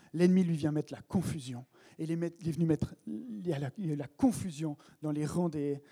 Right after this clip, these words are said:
des Moabites et ils se sont entretués. Et Isra-, et Ju-, et Juda est arrivé et a vu ce salut, cette délivrance, et a vu aussi cette notion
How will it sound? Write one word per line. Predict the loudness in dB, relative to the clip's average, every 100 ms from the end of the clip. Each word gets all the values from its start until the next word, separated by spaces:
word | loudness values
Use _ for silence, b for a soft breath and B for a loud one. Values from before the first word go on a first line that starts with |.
| b b b b b
des | 2 8
Moabites | 10 10 6 -2 -12 -10
et | -8
ils | -8
se | -8
sont | -4 -4 -6 _ _ _ 0
entretués. | 0 0 -8 -12 -16 -16 _ _ _ _ _ _ _ _ _ _ _ _ _ b b b b _ _ _ _
Et | -8 -8 _ -6
Isra-, | -2 -2 0
et | -2
Ju-, | 0 0 0 -2
et | 0
Juda | 2 2 2 -2 -4
est | -4 0
arrivé | 0 0 -6 -8 -10 b b b b _ _ _ _
et | -10 -8
a | -6
vu | -2 0
ce | 0
salut, | -2 -2 -4
cette | -4 -4 -2
délivrance, | -4 -4 -4 -6 -6 -14 -6
et | -4
a | -4
vu | -4 -6 -6
aussi | -8 -6
cette | -6 -6
notion | -6 -4 -4